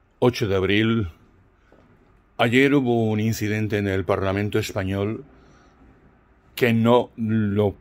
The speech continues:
deberíamos dejar pasar por alto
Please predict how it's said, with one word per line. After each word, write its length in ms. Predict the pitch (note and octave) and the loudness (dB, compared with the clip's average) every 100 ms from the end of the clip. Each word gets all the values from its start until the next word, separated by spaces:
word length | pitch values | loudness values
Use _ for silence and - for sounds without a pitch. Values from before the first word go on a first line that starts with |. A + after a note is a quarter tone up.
| - | -14
deberíamos 1160 | G#2 F#2+ G2+ F#2+ F#2+ G#2+ G#2+ G#2 F#2+ - - _ _ _ - | -10 -4 -2 0 -2 -2 -2 -2 -6 -14 -20 _ _ _ -8
dejar 380 | G2+ - G2 G2 | -6 -2 -2 -2
pasar 340 | G2+ G#2+ F#2+ | -4 -4 -4
por 160 | G2 F#2 | -2 0
alto 420 | G2 G2 F2 | 0 -2 -12